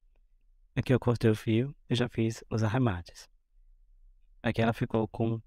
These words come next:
trinta e seis centímetros de diâmetro. Você pode fazer maior utilizando um fio e agulha de espessura maior do que a que eu utilizei aqui. Então, espero que vocês tenham gostado desse passo a passo.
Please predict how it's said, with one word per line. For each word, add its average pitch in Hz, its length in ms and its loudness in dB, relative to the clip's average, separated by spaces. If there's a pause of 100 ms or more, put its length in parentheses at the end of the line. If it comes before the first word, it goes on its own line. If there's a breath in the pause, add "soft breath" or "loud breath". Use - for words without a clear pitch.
trinta 135 320 0
e 151 60 0
seis 127 260 -2
centímetros 117 580 0
de 113 140 2
diâmetro. 107 480 -2 (1400)
Você 143 180 -4
pode 104 240 -2
fazer 95 180 0
maior 113 400 2 (140)
utilizando 110 500 0
um 135 60 2
fio 120 420 -2 (200)
e 131 80 0
agulha 107 400 2
de - 60 -10
espessura 110 420 -2
maior 113 400 0 (680)
do - 100 0
que 123 120 2
a 113 80 2
que - 80 0
eu 117 40 4
utilizei 113 400 0
aqui. - 300 -6 (1300)
Então, 117 80 0
espero 117 240 -4
que 127 80 -4
vocês 120 220 -2
tenham 117 120 0
gostado 107 320 0
desse 104 220 -2
passo - 220 -4
a - 20 -4
passo. 110 420 -4